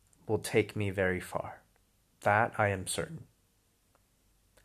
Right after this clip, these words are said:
Thank you for listening to today's episode of Leon's Reflections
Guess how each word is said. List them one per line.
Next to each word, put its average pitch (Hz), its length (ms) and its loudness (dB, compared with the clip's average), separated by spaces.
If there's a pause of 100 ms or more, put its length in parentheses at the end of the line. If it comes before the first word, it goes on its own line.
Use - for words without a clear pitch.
(460)
Thank 113 220 2
you 120 80 0
for 110 120 -2
listening 110 420 0 (760)
to - 120 -8
today's - 460 -2
episode 95 560 -2
of 92 240 -6 (920)
Leon's 113 320 -2
Reflections 104 760 -4